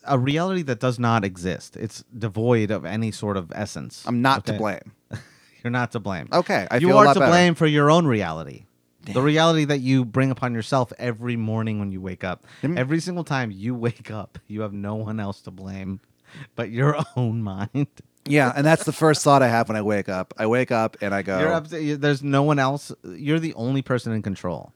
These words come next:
Speaker 2: Yeah, that's
Speaker 1: And
Speaker 2: why
Speaker 1: so, and so if, if there's anything off kilter, it's your fault. <laughs>
Speaker 2: That's why my bedroom is made, all the walls are made entirely of mirrors.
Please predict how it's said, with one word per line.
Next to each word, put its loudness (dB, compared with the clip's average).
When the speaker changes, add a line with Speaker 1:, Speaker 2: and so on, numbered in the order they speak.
Speaker 2:
Yeah, -4
that's 4
Speaker 1:
And 4
Speaker 2:
why 8
Speaker 1:
so, 8
and -2
so 0
if, -10
if -8
there's 0
anything -2
off 0
kilter, -4
it's -14
your -4
fault. -8
<laughs> -14
Speaker 2:
That's 2
why 4
my 2
bedroom -2
is -8
made, -4
all 0
the 2
walls 0
are -6
made -2
entirely -2
of -6
mirrors. -8